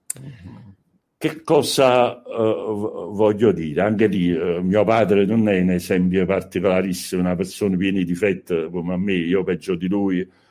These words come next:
Speaker 2: una persona con tanti limiti, con tanti difetti,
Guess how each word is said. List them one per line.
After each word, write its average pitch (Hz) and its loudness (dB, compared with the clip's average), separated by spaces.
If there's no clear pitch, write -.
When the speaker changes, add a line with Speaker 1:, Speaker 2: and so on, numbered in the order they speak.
Speaker 2:
una 90 0
persona 95 -2
con 92 -2
tanti 95 0
limiti, 95 0
con 87 -4
tanti 101 0
difetti, 90 -4